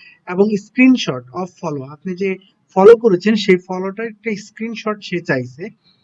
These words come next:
So সেটা আমরা আজকে কিভাবে করে দেখাবো। তো শুরুতে আমি এখান থেকে, আহ, যার, তার যে লিঙ্কটি রয়েছে, আহ, TikTok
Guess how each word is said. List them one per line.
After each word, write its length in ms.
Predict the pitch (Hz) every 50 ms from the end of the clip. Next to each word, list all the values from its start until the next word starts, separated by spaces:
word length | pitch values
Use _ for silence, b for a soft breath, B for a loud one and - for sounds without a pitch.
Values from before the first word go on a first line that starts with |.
| _ _ _ _ _ -
So 80 | 214
সেটা 260 | 214 208 196 196 226
আমরা 180 | 214 214 214 208
আজকে 220 | 202 202 - 185
কিভাবে 280 | 175 180 175 180 185 185
করে 180 | 190 208 233 247
দেখাবো। 360 | 185 151 - - 127 120 123 123 _ _ _ _ _
তো 80 | - 190
শুরুতে 360 | - - 233 226 240 220 277
আমি 220 | 269 269 269 262
এখান 240 | 233 208 196 214 214
থেকে, 440 | 202 208 220 214 - 233 226 233 226
আহ, 260 | 185 165 160 156 151 147 _ _ _ _ _ _ _ _ - -
যার, 140 | 190 170 165 165 - -
তার 200 | 180 175 170 165
যে 160 | - 190 196
লিঙ্কটি 400 | 185 175 180 214 233 226 226 226
রয়েছে, 480 | 175 143 131 123 120 - - 233 262 285 277 b b b b b b -
আহ, 120 | 156 156
TikTok 360 | 151 - 180 165 - 185 175